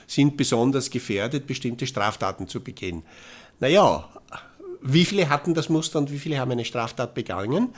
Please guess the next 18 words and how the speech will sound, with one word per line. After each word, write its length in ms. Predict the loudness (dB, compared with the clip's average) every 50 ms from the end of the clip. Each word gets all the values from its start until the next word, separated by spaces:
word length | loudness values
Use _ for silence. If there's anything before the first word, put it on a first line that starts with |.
| -16 -20 -20 -20 -20 -14 -4
Und 280 | 0 0 0 0 0 -6 -8
was 320 | 0 4 4 4 4 4 2
rechtfertigt 800 | 2 2 0 -2 -4 -4 -2 -2 -2 -2 -2 -6 -8 -8 -6 -6
das 180 | -6 -6 -4
dann 220 | -2 -2 -2 0 -2
an 140 | -2 -6
vorbeugenden 760 | -6 -2 0 2 2 4 4 2 2 0 0 -2 0 2 2 2
Maßnahmen? 580 | 2 0 -4 -8 -10 -12 -12 -12 -16 -18 -20 -20 _ _ _ _ _ _ _ _ _ _ _ _ _ _ _ _ -20 -20 -20 -20 _ _ -2
Einzelfallentscheidungen 1300 | 2 4 4 4 4 2 0 0 0 0 2 2 0 0 -2 -2 -2 -2 0 0 0 0 2 0 0
sind 400 | -2 0 2 2 2 2 2 2
eben 400 | 2 2 2 2 2 0 0 -2 -4 -12
völlig 640 | -20 -20 -14 -6 -2 0 2 2 2 2 0 0 -2
anders 460 | -2 -2 0 0 0 -2 -2 -4 -4
zu 160 | -8 -10 -10 -10
klassifizieren, 760 | -8 -8 -8 -6 -6 -8 -8 -8 -10 -4 -2 0 0 0 0
als 160 | -4 -6 -6
zu 80 | -4 -4
sagen, 400 | -2 0 2 2 2 2 0 -2